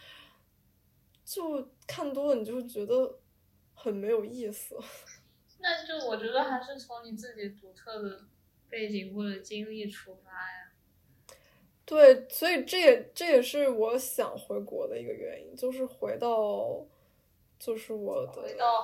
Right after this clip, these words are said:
Speaker 1: 就是
Speaker 2: homeland。
Speaker 1: <laughs> 对，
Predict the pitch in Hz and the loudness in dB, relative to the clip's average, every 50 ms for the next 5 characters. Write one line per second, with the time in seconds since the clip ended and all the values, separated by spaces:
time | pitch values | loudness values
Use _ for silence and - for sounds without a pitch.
0 | - 226 214 247 254 233 208 202 202 226 220 - - - - - _ _ - - | 0 -2 -2 -2 -2 -2 -4 -2 0 0 0 0 -2 -6 -12 -18 _ _ -18 -12
1 | - - 240 262 262 262 247 247 254 - - - - - - - 262 262 247 247 | -8 -6 -6 -4 -4 -4 -4 -6 -6 -10 -14 -14 -14 -12 2 6 6 8 8 6
2 | 226 220 269 285 - 262 262 - - 247 - - - 381 440 453 403 330 269 254 | 4 4 4 4 2 2 2 0 -2 -4 -8 -10 -8 -6 -4 -4 -4 -4 -8 -10
3 | - - - 220 208 202 190 196 196 - | -10 -6 -2 -2 0 0 -2 -4 -6 -12